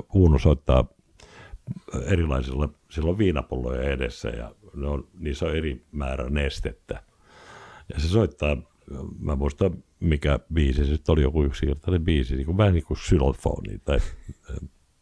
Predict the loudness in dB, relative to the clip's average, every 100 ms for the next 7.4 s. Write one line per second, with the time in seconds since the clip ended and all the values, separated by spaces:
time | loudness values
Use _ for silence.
0 | _ _ -8 -4 -4 -4 -4 -4 -4 -4
1 | -8 -12 -20 -20 -18 -18 -14 -4 0 2
2 | 4 2 2 _ _ _ _ _ _ _
3 | _ _ -20 _ -20 -20 -20 -20 _ _
4 | _ _ _ 6 6 4 _ -20 _ 0
5 | 2 4 4 4 4 4 4 4 2 2
6 | 2 4 4 2 0 0 0 0 0 2
7 | 0 -2 -4 -6